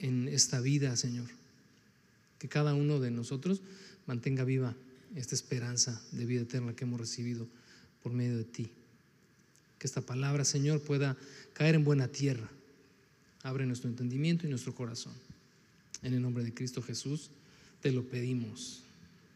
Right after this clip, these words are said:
Amén. Hace muchos años, ya muchos años, intercambié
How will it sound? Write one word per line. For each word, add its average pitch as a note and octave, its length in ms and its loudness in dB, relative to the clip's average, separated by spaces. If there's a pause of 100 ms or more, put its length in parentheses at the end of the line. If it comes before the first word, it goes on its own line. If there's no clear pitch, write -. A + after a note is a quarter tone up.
(320)
Amén. A2+ 300 -6 (1600)
Hace D3 380 8
muchos D3+ 340 4
años, D#3 520 4 (1040)
ya C3+ 220 0
muchos B2+ 340 0
años, B2+ 280 -2
intercambié C#3 760 2